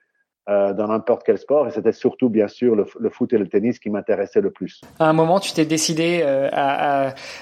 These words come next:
Speaker 2: à répondre aux sirènes, aux sirènes de tes amis américains qui disaient, « Écoute, vu la taille que tu fais, il va falloir quand même te mettre au basket. » Euh, qu'est-ce qui changeait pour toi entre, euh, le foot, le tennis et le basket ?
Speaker 1: Ben, en-, encore une fois, c'était,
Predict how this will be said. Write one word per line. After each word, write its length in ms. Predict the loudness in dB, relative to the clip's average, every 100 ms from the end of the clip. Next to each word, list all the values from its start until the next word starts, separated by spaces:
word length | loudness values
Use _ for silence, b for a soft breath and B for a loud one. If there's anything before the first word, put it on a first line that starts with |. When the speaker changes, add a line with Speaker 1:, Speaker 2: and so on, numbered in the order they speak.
| B
Speaker 2:
à 100 | 0
répondre 580 | 0 0 0 0 -2 -2
aux 120 | 0
sirènes, 400 | 2 0 0 -2 -2
aux 120 | 0
sirènes 460 | 2 0 0 0 -2
de 80 |
tes 240 | -2 -2 0
amis 220 | 0 0
américains 480 | 0 0 0 0 -2
qui 160 | -4
disaient, « 180 | -2 -2
Écoute, 300 | 0 -2 0
vu 180 | 0 2
la 80 | 2
taille 160 | 0
que 80 | 0
tu 160 | -2 -2
fais, 160 | 0
il 60 | 0
va 60 | 2
falloir 180 | -2
quand 100 | 0
même 60 | 0
te 80 | 2
mettre 200 | 0 2
au 40 |
basket. » 360 | 0 2 -2 -2 B B B 0
Euh, 320 | 2 0 -4 -10 -20 -20 B B B -4
qu'est-ce 180 | -2 0
qui 100 | 0
changeait 360 | 2 2 0
pour 180 | -2 -6
toi 260 | 0 0 0
entre, 300 | -2 -2 2
euh, 480 | 2 2 2 0
le 140 | 0 0
foot, 280 | 0 -2 0
le 80 |
tennis 320 | 2 2 2 2
et 40 |
le 60 | 0
basket ? 460 | 0 0 -2 -6 B B B B B B _
Speaker 1:
Ben, 320 | 0 2 2 0 -4 -14 -10
en-, 340 | -8 -2 0 0
encore 180 | 0 0
une 80 | 0
fois, 160 | 0 0
c'était, 680 | 0 -2 0 2 4 2